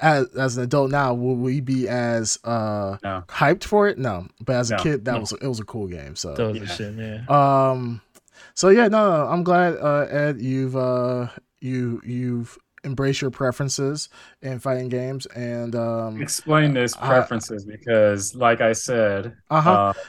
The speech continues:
Speaker 1: So
Speaker 3: Non-melanated
Speaker 1: yeah,
Speaker 3: preferences.
Speaker 2: that makes no sense
Speaker 3: <laughs>
Speaker 2: because, like I said, my main character is an
Speaker 3: Yeah, this
Speaker 2: A I.
Speaker 3: imaginary time when we didn't see you play Killer Instinct.
Speaker 1: Yes.
Speaker 3: That's what you're referring to, huh?
Speaker 1: That time.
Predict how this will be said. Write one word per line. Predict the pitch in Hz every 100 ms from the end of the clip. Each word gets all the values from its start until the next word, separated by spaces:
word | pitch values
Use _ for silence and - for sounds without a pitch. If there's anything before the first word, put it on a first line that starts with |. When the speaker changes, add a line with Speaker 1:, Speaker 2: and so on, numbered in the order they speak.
| -
Speaker 1:
So | 139 -
Speaker 3:
Non-melanated | 127 127 120 120 113 107 104 104 107 -
Speaker 1:
yeah, | 135 127 117 110
Speaker 3:
preferences. | 113 110 104 107 104
Speaker 2:
that | 131 123
makes | 120 117 - -
no | 117 110
sense | - 120 113 110
Speaker 3:
<laughs> |
Speaker 2:
because, | 113 - 107 107 107 - _ _ _ _
like | 113 117
I | 131 143
said, | 147 131 117 110
my | 107
main | 113 127
character | 123 143 135 139
is | 135 131
an |
Speaker 3:
Yeah, | 143 220 185 139 135
this | 143 175
Speaker 2:
A | 110
I. |
Speaker 3:
imaginary | - 202 202 180 175 165
time | 151 170 165 143 127
when | 123
we | 135
didn't | 139 139 131
see | 147
you | 135 131
play | - 135 131 120 117 113 -
Killer | 135 120 113
Instinct. | 113 - 104 104 - _ - -
Speaker 1:
Yes. | 156 147
Speaker 3:
That's | 156 180 165
what | 139
you're | 131
referring | 120 117 120 113
to, | 110 110
huh? | 120
Speaker 1:
That | 143 175
time. | 135 143 117 95 95